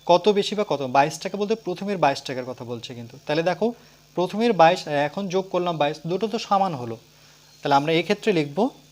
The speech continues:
সমান টাকা পেল। সুতরাং সমান টাকা পেল,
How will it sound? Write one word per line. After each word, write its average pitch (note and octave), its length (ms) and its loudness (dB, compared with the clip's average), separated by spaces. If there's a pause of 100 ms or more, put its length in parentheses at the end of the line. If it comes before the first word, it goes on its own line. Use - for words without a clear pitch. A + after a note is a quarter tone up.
(1500)
সমান G3+ 480 0
টাকা C#3+ 240 2
পেল। A#2 220 -8 (3000)
সুতরাং D3+ 480 -2 (1000)
সমান F3 600 0
টাকা C3+ 280 0
পেল, A#2 240 -12